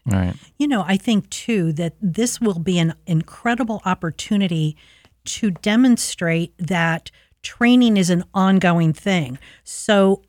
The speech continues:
Speaker 2: a young girl who's going to get excited about a trade job through this program is also going to see that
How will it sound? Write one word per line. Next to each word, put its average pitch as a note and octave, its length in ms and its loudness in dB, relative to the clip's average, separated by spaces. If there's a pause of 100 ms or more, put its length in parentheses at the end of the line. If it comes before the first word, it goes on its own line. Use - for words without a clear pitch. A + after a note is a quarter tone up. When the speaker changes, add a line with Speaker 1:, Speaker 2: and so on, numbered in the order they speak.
Speaker 2:
a G3 60 2
young G#3 380 4
girl F#3+ 240 2
who's F3+ 280 0
going F#3 260 2
to F3+ 140 -2
get D#3+ 520 -2 (640)
excited A3 680 0
about D#3+ 240 2
a D#3 80 0
trade B3+ 680 -2 (100)
job D3+ 540 -4
through - 360 -4
this D#3 260 -4
program D3+ 640 -2 (280)
is F#3 280 2
also G#3 380 0
going E3+ 280 0
to D#3 60 -6
see E3 440 -2 (280)
that D#3+ 340 -2